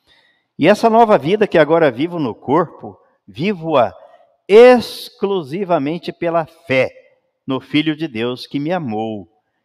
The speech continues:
e se sacrificou por mim." Clareia mais. Cristo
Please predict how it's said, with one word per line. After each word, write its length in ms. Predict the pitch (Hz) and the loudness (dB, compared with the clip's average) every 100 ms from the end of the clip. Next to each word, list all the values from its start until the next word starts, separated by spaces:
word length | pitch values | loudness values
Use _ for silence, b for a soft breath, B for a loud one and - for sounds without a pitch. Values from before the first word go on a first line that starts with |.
| _ _ | _ _
e 100 | 127 | -6
se 340 | 120 131 139 139 | -6 -6 -6 -8
sacrificou 1040 | - 127 139 - 131 117 107 - 107 120 | -6 -4 -4 -6 -10 -10 -14 -8 -6 -6
por 380 | - 101 104 131 _ _ _ _ _ _ _ | -10 -10 -10 -12 _ _ _ _ _ _ _
mim." 280 | - 80 80 _ _ _ _ _ | -20 -20 -20 _ _ _ _ _
Clareia 440 | - 104 104 113 | -4 -2 -2 -4
mais. 960 | 127 98 90 85 - - - _ _ _ _ _ _ _ _ _ _ _ _ _ _ _ _ - | -4 -8 -10 -14 -18 -20 -20 _ _ _ _ _ _ _ _ _ _ _ _ _ _ _ _ -4
Cristo 680 | 139 160 - - 170 175 | -4 -4 -12 -16 -16 -16